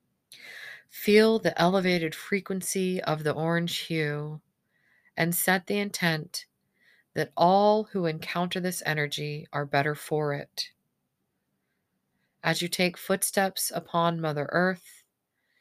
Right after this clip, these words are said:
you help to paint her with this healing light. And as you move forward in this work, you will be assisted by one or more goddess.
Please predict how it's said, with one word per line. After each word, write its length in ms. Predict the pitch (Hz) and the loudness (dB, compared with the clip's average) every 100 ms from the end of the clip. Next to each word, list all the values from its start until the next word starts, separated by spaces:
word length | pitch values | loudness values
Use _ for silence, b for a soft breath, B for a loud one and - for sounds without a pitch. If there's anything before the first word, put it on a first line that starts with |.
| _ _ _ | _ _ _
you 120 | 165 | -8
help 380 | 151 175 175 175 | -2 0 0 -2
to 100 | - | -12
paint 340 | - - 196 220 | -8 -6 -6 -6
her 380 | - 185 185 185 | -2 0 0 -6
with 420 | - 160 175 185 - | -12 -2 -2 -2 -4
this 260 | 156 147 | -4 -4
healing 480 | - - 156 156 151 | -6 -6 -4 -4 -4
light. 560 | 147 143 139 - - - _ _ _ _ _ _ _ _ _ _ b b b b b b | -4 -4 -4 -8 -12 -14 _ _ _ _ _ _ _ _ _ _ b b b b b b
And 200 | 160 170 | -2 0
as 420 | - 180 208 220 - | 2 4 4 2 0
you 120 | 185 | -2
move 240 | 170 156 | -2 -4
forward 640 | - 175 180 175 180 175 - | -2 2 2 2 0 -2 -2
in 240 | 175 214 | -4 0
this 300 | 226 214 - | -2 -2 -6
work, 400 | 151 147 143 - - _ _ _ _ _ _ _ _ _ _ _ - | -4 -6 -8 -14 -20 _ _ _ _ _ _ _ _ _ _ _ -4
you 120 | 175 | 0
will 100 | 175 | 0
be 140 | 175 | 0
assisted 760 | 170 - - 190 - 202 202 196 _ - | -2 -2 -4 -4 -4 -4 -4 -10 _ -4
by 180 | 170 170 | 0 2
one 280 | 170 165 180 | 2 2 2
or 100 | 196 | 0
more 380 | 170 165 160 156 | 0 0 -2 -4
goddess. 760 | 143 135 139 139 - - - | -6 -6 -8 -8 -10 -10 -14